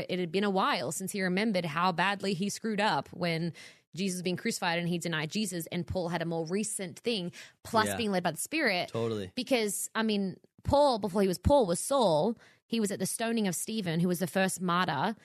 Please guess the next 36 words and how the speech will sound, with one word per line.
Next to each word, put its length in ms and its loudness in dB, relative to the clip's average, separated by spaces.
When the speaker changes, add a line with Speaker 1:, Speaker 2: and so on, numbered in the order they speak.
Speaker 1:
for 320 0
Jesus, 640 -2
and 180 0
some 240 -4
would 160 -4
say 460 -2
Speaker 2:
Shout 100 -6
out 160 -8
Stephen. 560 -8
Speaker 1:
Shout 280 0
out 200 4
Stephen 380 -4
for 160 0
Speaker 2:
Dude. 60 0
Speaker 1:
reals, 340 -2
right? 340 -2
But, 140 2
like, 240 0
scholars 460 -2
would 140 -4
say, 260 -2
so 140 -2
when 160 2
you 120 0
read 280 2
that 240 2
in 340 0
Acts 640 -2
and 160 -2
then 140 0
in 80 0
a 60 -2
couple 260 -4
of 40 -4
different 280 -6
areas, 600 0